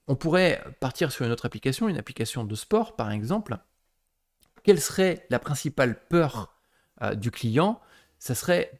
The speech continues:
et de ne pas, ou tout du moins, euh, si la personne, qu'est-ce qu'elle va louper si elle télécharge pas ton application ? Eh bien, potentiellement, elle peut continuer à pordre, à, à, à prendre du poids, d'accord ? Donc,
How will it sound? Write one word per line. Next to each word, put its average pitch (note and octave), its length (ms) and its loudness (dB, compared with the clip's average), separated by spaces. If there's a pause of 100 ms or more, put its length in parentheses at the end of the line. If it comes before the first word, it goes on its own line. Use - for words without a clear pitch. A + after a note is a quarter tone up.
(160)
et A2+ 300 -2
de A2 180 -2
ne A2+ 100 0
pas, C#3+ 300 2
ou A2 120 -4
tout - 100 -8
du G#2+ 100 -4
moins, B2+ 320 -2
euh, G#2+ 160 -6
si A#2+ 300 -6
la A2+ 80 0
personne, B2+ 420 -2 (120)
qu'est-ce - 120 -10
qu'elle A2+ 140 0
va A2 80 2
louper C#3 380 2
si - 100 -6
elle D#3 80 -6
télécharge A#2 460 -4
pas A#2 120 -6
ton A#2 140 -8
application ? D3+ 560 -4 (320)
Eh B2+ 100 -2
bien, C3+ 300 2 (100)
potentiellement, C#3 720 -2
elle A#2 120 -4
peut B2+ 100 -8
continuer D3 380 -4
à B2 80 -4
pordre, D#3 320 -2
à, B2+ 80 -4 (180)
à, A2 240 -4
à A2 60 -2
prendre D3 320 0
du A#2+ 100 -4
poids, - 400 -6 (140)
d'accord ? D3 420 2 (300)
Donc, C3 240 0